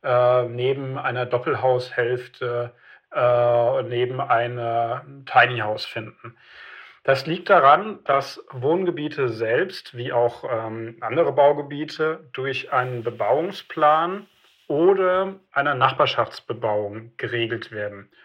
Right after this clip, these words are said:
Was heißt das? Also der Bebauungsplan sagt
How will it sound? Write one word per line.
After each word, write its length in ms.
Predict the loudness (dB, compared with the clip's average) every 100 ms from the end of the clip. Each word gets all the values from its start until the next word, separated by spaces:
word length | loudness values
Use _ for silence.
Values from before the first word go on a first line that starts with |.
| _
Was 160 | -2 2
heißt 260 | 0 0
das? 280 | -6 -10 -14 _ -20 -20 -20 -20 _ _
Also 200 | 0 0
der 120 | 0
Bebauungsplan 1300 | -2 -4 -4 0 2 0 -6 -6 0 2 0 -4 -14 -14
sagt 680 | -8 -2 0 0 0 -10